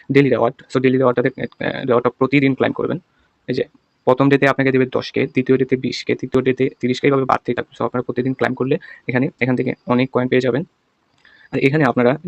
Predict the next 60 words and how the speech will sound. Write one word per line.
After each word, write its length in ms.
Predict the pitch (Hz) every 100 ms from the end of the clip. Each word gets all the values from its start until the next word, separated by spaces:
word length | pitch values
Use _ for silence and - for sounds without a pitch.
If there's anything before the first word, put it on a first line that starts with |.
| - - -
ওই 100 | 131
যে 60 | 127
হ্যামস্টার 300 | 127 123 135
কম্বোতে 360 | 131 127 123 156 135
ডেইলি 240 | 127 127
কম্বো 240 | 127 131
কার্ড 160 | 131 127
দেখছেন 220 | 127 127
না, 120 | 127 - _
এখানেও 240 | 131 135 139
ডেইলি 160 | 127
কম্বো 180 | 120 113
কার্ড 160 | 123 131
আছে। 180 | - - _ -
ওই 60 |
যে 100 | 127
প্লেতে 340 | 127 131 135 120
ক্লিক 140 | -
করবেন, 260 | - 120 170 -
এই 80 | 160
যে 140 | 127
প্লেতে, 300 | - - - - _ -
প্লেতে 180 | 131 131
ক্লিক 160 | 127
করার 160 | 131 127
পর 220 | 123 120
দেখবেন 260 | 120 - 151 _
আপনাদেরকে 380 | - 120 117 -
এখানে 220 | 160 127 151 - _ _ _ _
কম্বো 200 | 135 123
কার্ডগুলো 280 | 120 123 123
দেওয়ার 200 | 117 120
জন্য 160 | 123
বলা 220 | 147 117
হয়েছে। 180 | 120 -
So 120 | 147 143 - 127
আজকের 220 | 127 135
কম্বো 180 | 131 131
কার্ডটা 160 | 127
আমি 80 | 127
আপনাদেরকে 300 | 120 123 120
দেখিয়ে 200 | 120 120
দিচ্ছি, 200 | 110 -
মানে 140 | 123
আজকে 160 | 113 -
আমি 100 | 120
এক 80 | 117
তারিখে 160 | 120
ভিডিওটা 240 | 123 123 120
বানাচ্ছি, 240 | 120 123
so 140 | 131 117
এক 100 | -
তারিখের 200 | 120 123
কম্বো 160 | -
কার্ডগুলো 260 | - 113 117
আমি 80 | 113
দিয়ে, 140 | 117 135
আপনাদেরকে 260 | 120 117
দেখিয়ে 180 | 117 123
দিচ্ছি। 200 | - -